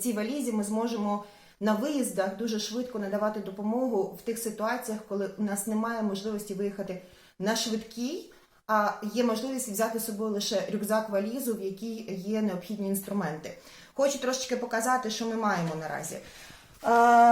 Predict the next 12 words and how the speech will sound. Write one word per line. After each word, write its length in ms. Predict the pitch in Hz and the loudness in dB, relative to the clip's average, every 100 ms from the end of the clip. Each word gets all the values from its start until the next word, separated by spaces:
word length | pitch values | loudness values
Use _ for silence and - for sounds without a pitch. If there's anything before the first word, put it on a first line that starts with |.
| 240 240 | 10 6
в, 420 | 233 247 247 247 | 6 8 8 6
у 40 | 247 | 4
цій 160 | 247 | 2
маленькій 420 | 277 254 254 262 240 | 6 8 8 6 2
кишені 560 | 233 233 240 226 208 | 0 4 6 8 8
у 80 | 202 | 10
нас 440 | 214 214 214 - | 10 10 10 8
є 320 | 214 190 220 214 | 4 6 8 8
перчатки, 1160 | 208 190 - - 220 214 208 - 202 190 180 - | 8 4 4 6 8 8 6 4 6 8 6 6
е, 100 | 196 | 2
термоковдри, 1120 | 196 208 196 185 190 202 208 233 233 285 320 359 - - - | 6 8 10 8 6 8 8 8 6 6 6 4 0 -8 0
масочка. 1000 | 214 208 196 185 202 254 262 - - 294 | 8 12 12 12 10 6 2 0 2 2